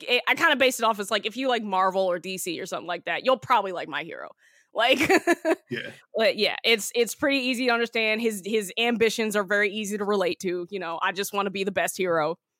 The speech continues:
Speaker 1: Who the fuck doesn't? <laughs> Like, <laughs> animation solid, the dubbing is solid. Like, it, it, it's, it's a good beginner show. Like,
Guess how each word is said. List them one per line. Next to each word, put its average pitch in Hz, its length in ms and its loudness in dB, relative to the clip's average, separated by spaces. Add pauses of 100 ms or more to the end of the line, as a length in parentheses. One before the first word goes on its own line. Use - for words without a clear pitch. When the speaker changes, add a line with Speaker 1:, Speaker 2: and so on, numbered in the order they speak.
(420)
Speaker 1:
Who 208 140 0
the 214 60 -10
fuck 208 200 -2
doesn't? 175 280 0 (140)
<laughs> - 20 -4 (460)
Like, 285 400 4 (140)
<laughs> - 1000 0
animation 262 540 4
solid, 220 580 4
the 226 60 2
dubbing 233 360 6
is 240 120 -2
solid. 202 420 2
Like, 214 200 0
it, 262 160 0
it, 262 240 0
it's, 247 380 0 (120)
it's - 160 0
a 349 80 2
good 277 240 0
beginner 208 360 -2
show. 151 200 -6 (240)
Like, 190 320 0